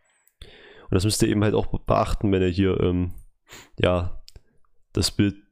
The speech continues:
bearbeitet. Bei den Vorlagen von Canva ist es meistens schon ganz gut, aber es kann aber sein, dass es nicht ganz passt. Da müsst ihr halt gucken, dass ihr den Text da ein bisschen in die Mitte schiebt, dass halt, ähm, auf dem P C auch noch wirklich alles zu sehen ist. Und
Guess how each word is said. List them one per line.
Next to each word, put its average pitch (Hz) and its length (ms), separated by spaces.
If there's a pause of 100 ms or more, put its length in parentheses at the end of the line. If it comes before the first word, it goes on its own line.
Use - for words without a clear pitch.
(100)
bearbeitet. 107 560
Bei 98 100
den 95 140
Vorlagen 120 400
von 113 100
Canva 117 240
ist 104 60
es 98 100
meistens 110 240
schon 113 140
ganz 98 160
gut, 135 160
aber 110 80
es 101 80
kann 117 120
aber 107 140
sein, 104 140
dass 104 100
es 90 80
nicht 123 160
ganz 123 200
passt. - 260
Da 95 40
müsst 95 140
ihr 101 60
halt 92 80
gucken, 107 180
dass 98 140
ihr 95 40
den 90 120
Text - 220
da 104 40
ein 98 80
bisschen 98 220
in 90 60
die 90 40
Mitte 110 220
schiebt, - 320
dass 98 100
halt, 90 220 (580)
ähm, 95 180
auf 92 120
dem 90 80
P 95 140
C 107 280
auch - 120
noch 90 120
wirklich 95 300
alles 95 340
zu - 160
sehen 104 280
ist. - 280 (2250)
Und 98 560